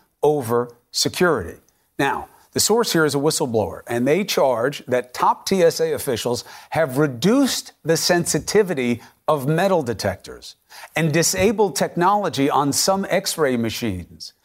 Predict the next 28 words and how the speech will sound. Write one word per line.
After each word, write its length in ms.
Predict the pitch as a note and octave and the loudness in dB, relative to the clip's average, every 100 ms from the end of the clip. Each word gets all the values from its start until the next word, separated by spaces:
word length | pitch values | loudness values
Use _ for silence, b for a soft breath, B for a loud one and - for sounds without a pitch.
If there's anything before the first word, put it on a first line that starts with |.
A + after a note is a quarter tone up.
| B B | B B
and 160 | D#3+ D#3+ F3 | -4 -4 2
ordered 420 | G3+ A#3 G3+ E3 | 2 2 0 -2
policy 580 | - A3+ C4 G#3+ D#3+ D3 | 2 2 2 0 -4 -4
changes, 460 | D3+ C3+ C3+ C#3 | -2 -2 0 0
all 400 | E3+ A3+ C#4 D#4 | 2 4 4 4
of 140 | D4 F#3 | 2 2
which 260 | G3 F#3+ | 0 0
result 560 | F3+ D3+ C#3 C3 D3+ b b b | -4 0 2 0 -2 b b b
in 140 | D#3+ E3 | -2 -2
fewer 540 | - F3+ G3+ G#3 F#3+ | -2 0 2 4 2
pat-downs. 960 | G3 F3+ F#3+ - G#2 F#2 - - - _ _ B B B - | 0 0 0 -2 -6 -6 -12 -18 -20 _ _ B B B -4
The 100 | D3 | -2
troubling 440 | - B3 A#3+ G#3 | 0 0 0 -2
allegations 640 | F#3 E3+ D#3 E3+ D#3 C3+ | 0 0 -2 -4 -2 -4
come 240 | - D#3+ C#3+ | -2 -2 0
as 100 | A#2+ | 0
a 60 | |
record-breaking 760 | B2 D#3 D#3+ C3 C#3 C3 C3 A#2+ | 2 0 0 -2 0 0 0 0
forty-two 680 | - E3 F3 F3+ - E3 | -2 0 0 0 0 0
million 560 | C#3 C3 D3 D#3+ D#3+ D3+ | 2 2 4 4 4 2
travelers 640 | C#3+ D3 C#3+ B2 A2+ G#2 | 0 0 0 0 0 2
are 80 | A#2 | 0
expected 500 | A2 - C#3+ - B2+ | 0 0 -2 0 -2
to 60 | G#2+ | -2
pass 400 | - C#3+ C3 - | -4 -4 -4 -2
through 200 | C3+ C3 | 0 2
our 200 | B2 B2 | 0 2
airports 540 | C3+ C#3 C3 A#2 G#2 | 2 2 0 -2 -2